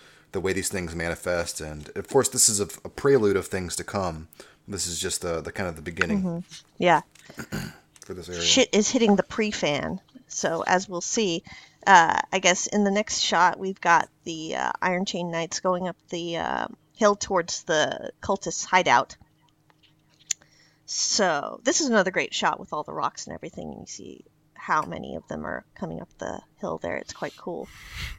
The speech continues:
Speaker 2: And then, uh, I guess Farnese is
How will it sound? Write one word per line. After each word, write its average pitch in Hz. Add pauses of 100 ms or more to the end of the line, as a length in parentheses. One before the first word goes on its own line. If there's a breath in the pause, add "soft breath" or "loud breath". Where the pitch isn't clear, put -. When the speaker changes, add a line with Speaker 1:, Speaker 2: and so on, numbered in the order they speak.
Speaker 2:
And 190
then, 185
uh, 170 (120)
I 190
guess 175
Farnese 196
is 170